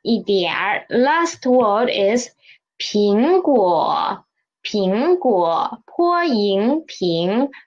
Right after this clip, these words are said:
歌我果，苹果。Okay, pay attention to this 果。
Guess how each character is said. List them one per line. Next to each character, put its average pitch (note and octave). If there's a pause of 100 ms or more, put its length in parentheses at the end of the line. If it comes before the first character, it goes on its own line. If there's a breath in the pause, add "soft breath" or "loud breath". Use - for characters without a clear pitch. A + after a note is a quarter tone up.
歌 E4
我 G#3 (100)
果， E3 (140)
苹 B3
果。 F#3 (280)
Okay, G#3+
pay C#4+
attention D4
to D4
this C#4
果。 F3+